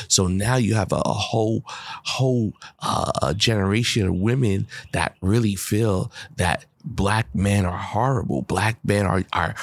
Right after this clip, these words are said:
are, are, are out to get them, to hurt them, not being real with them, deadbeat dads. So when they get with a man, they get with a man that has those traits and then complain about those traits.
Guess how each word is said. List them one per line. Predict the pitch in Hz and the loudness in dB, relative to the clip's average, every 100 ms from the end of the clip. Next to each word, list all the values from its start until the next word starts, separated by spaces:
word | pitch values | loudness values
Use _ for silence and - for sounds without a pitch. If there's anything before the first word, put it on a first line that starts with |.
| - - | -8 -4
are, | - - | -2 0
are, | - 65 - | 0 -2 -2
are | 104 - | -4 -2
out | - 104 | -2 0
to | - | -2
get | 82 - 110 117 | -2 0 0 0
them, | - 80 90 | 0 0 0
to | 78 | -2
hurt | - 123 131 - | 0 2 2 0
them, | - 78 | -2 0
not | 90 107 - | 2 0 0
being | 98 95 85 | 0 2 2
real | 92 120 123 | 0 0 2
with | 110 - | 0 -2
them, | 85 73 76 - _ - | -2 -2 -4 -8 _ 0
deadbeat | 98 104 101 85 - | 0 2 0 0 -2
dads. | 101 123 78 58 - - - - | 2 4 2 0 -2 -2 -4 -2
So | - 101 | 0 2
when | 95 | 2
they | 107 110 | 2 2
get | 107 120 | 2 0
with | 104 101 | 2 2
a | |
man, | 95 101 127 143 92 87 - - - - - | 2 2 2 2 2 0 -4 -14 -12 -12 -8
they | 104 95 | -2 -2
get | 110 135 | 0 0
with | 107 101 | 0 0
a | |
man | 104 127 165 | 2 0 0
that | 113 | 0
has | 104 113 107 | 0 2 2
those | 98 101 | 2 0
traits | - - 151 120 - | 0 0 0 0 0
and | 98 | 0
then | 107 | 0
complain | 113 107 - - 185 | 0 -2 -2 -2 0
about | - 95 - | 0 -2 -2
those | - - | -2 0
traits. | - - 92 - - | 2 2 2 0 -6